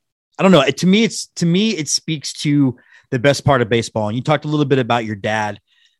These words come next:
Um, how much, when you're going to a game, do you value the moments between the action when you are ha-, able to have,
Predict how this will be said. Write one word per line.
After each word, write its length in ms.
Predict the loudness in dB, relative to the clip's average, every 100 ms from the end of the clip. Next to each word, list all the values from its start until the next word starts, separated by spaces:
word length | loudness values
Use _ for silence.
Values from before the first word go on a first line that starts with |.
| _ -4
Um, 480 | 0 2 0 -4 -6
how 320 | -6 2 2 4
much, 420 | 2 2 -4 -6 -12 _ _ _
when 240 | -4 0 2
you're 100 | 2
going 240 | 4 4
to 120 | 4 2
a 40 |
game, 420 | 0 -2 -2 -6 -10 _ _ _ -12
do 120 | -6
you 180 | -2 0
value 500 | 4 4 4 2 0
the 120 | 0
moments 560 | 0 2 2 0 -2 -8
between 460 | -8 -4 0 0
the 120 | 2
action 420 | 0 0 -4 -4 -2
when 140 | -2
you 140 | 0
are 180 | 2 2
ha-, 220 | 2 -2 -2
able 240 | -4 -2
to 60 | -2
have, 220 | -2